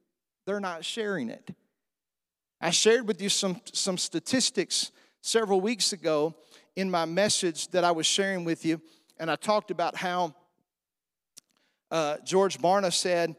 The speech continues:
about how many billions of dollars people spent on different things at, in the, in the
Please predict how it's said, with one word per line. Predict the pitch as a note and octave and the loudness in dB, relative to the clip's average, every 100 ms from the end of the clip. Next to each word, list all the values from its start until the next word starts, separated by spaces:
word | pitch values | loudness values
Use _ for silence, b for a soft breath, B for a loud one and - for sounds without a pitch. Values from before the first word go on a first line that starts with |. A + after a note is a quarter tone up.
| B B B | B B B
about | - D#3+ E3 D3+ | -6 -2 -2 -4
how | - F#3+ | -2 0
many | F#3 F3+ | 0 -4
billions | D3 F3 F#3 F3+ E3+ D#3+ | 0 4 4 2 -2 -6
of | C#3+ | -2
dollars | D#3+ E3+ D#3+ | 0 0 -4
people | - F#3 C#3+ | -4 -4 -2
spent | - - D#3+ D#3 | -2 -2 -4 -4
on | D3+ | -6
different | D3+ E3 D3+ - | -6 -6 -8 -6
things | D#3+ D#3 C#3+ - | -4 -4 -6 -6
at, | D#3 - | -8 -8
in | D#3+ D#3 | -8 -8
the, | C#3+ - | -10 -8
in | D3+ C#3+ | -4 -2
the | C3+ | -4